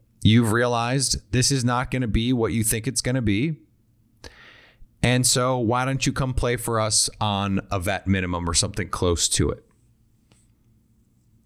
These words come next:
And, and Green Bay is going to be as desirable a destination as any in the N F C. Tampa is certainly gonna draw interest.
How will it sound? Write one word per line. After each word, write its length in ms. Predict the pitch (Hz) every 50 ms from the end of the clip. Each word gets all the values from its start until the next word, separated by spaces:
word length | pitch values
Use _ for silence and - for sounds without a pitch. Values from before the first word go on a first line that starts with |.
| _ _ _ _
And, 220 | - 123 127 123 - -
and 340 | 131 131 131 131 127 117
Green 280 | 104 117 131 139 170 180
Bay 160 | 151 131 135
is 140 | 147 135 113
going 240 | 117 123 127 143 147
to 120 | - 160 127
be 260 | 104 113 117 123 - -
as 280 | 120 117 127 143 -
desirable 680 | 131 151 147 117 113 110 107 104 113 120 120 143 147
a 60 | 143 120
destination 720 | 113 113 117 - - 135 127 104 95 101 - - 123 131
as 140 | 131 120 110
any 240 | 107 107 113 117 120
in 100 | 120 120
the 100 | 120 120
N 100 | 120 123
F 120 | 127 131
C. 340 | - - 233 247 - - - - _ _ _ _ _ _ _ _ _ _ _ _ - - - _ - - _ _ _ _ _ _ _ _ _ _ _ _ _ _ _ _ _ -
Tampa 360 | - 147 135 139 135 123 147
is 200 | 143 131 120 -
certainly 360 | - - 147 143 - 147 147
gonna 180 | 135 131 135 131
draw 300 | 113 110 123 120 117 107
interest. 500 | 101 92 - - - - - - -